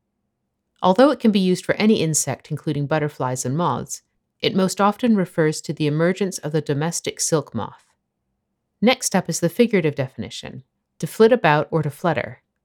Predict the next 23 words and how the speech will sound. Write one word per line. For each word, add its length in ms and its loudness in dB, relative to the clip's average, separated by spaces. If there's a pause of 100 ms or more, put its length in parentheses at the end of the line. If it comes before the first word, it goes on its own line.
(520)
In 120 2
the 80 4
same 320 4
way 160 6
a 40 2
butterfly 500 0
flits 340 -2
from 240 -2
one 160 2
flower 400 -2
to 160 -8
another 320 -2
to 120 -14
collect 360 -8
pollen, 480 -2 (480)
you 100 -2
can 160 4
use 260 4
this 160 -2
verb 280 0
to 100 -6
describe 640 -2 (520)
A, 380 0